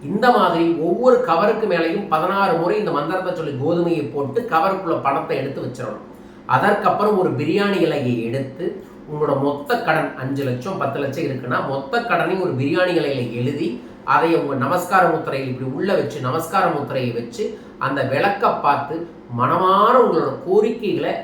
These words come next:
சொல்லுங்க. "என் வாழ்க்கையில நான் நிம்மதியோட, செல்வ செழிப்போட, குடும்பத்தோட, ஆனந்தத்தோட இருக்கணும். அதற்காக இந்த கடன் தீரணும். இந்த கடன் தீர்ந்தவுடன்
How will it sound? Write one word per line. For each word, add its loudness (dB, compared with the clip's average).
சொல்லுங்க. -4
"என் -2
வாழ்க்கையில 0
நான் -2
நிம்மதியோட, -2
செல்வ -6
செழிப்போட, 0
குடும்பத்தோட, -2
ஆனந்தத்தோட 2
இருக்கணும். -2
அதற்காக 2
இந்த -2
கடன் -2
தீரணும். -2
இந்த -8
கடன் 0
தீர்ந்தவுடன் -2